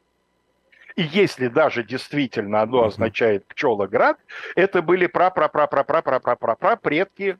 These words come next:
Speaker 1: пчел времен Тридцатилетней войны, что, естественно, неправильная датировка, настолько неправильная,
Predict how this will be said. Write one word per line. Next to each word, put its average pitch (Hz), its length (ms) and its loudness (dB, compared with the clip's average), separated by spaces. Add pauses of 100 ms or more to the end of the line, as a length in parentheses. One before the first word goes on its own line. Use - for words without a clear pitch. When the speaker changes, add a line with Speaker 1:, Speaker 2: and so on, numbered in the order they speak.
(100)
Speaker 1:
пчел 151 480 -2
времен 123 380 0
Тридцатилетней 113 800 -8
войны, 196 380 -2 (260)
что, 262 320 0
естественно, 202 640 -4
неправильная 110 600 -2
датировка, 170 640 -6
настолько 180 640 -4
неправильная, 147 640 -4